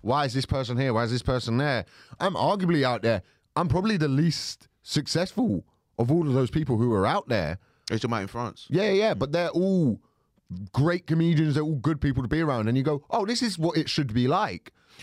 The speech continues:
Speaker 2: Yeah, I mean, I think it comes, like, I feel like I, <sighs> I don't like to hang out with not funny people.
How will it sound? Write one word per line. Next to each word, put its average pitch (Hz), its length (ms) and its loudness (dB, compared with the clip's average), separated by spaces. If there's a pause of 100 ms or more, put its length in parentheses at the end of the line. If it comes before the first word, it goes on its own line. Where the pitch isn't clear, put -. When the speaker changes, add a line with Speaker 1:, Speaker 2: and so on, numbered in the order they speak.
(180)
Speaker 2:
Yeah, 262 180 -2
I 240 60 0
mean, 220 380 -4
I 254 160 0
think 165 320 -4
it 123 100 -4
comes, 117 340 -2 (400)
like, 123 240 -2
I 143 100 -2
feel 196 180 -6
like 160 240 -2 (340)
I, 139 480 -2 (1080)
<sighs> - 60 -12 (680)
I 160 140 -2
don't 175 400 -6 (100)
like 139 240 -2
to 123 80 -8
hang 120 240 -2
out 107 200 -2
with 90 180 -6 (120)
not 104 280 -8
funny 90 300 -6
people. - 340 -14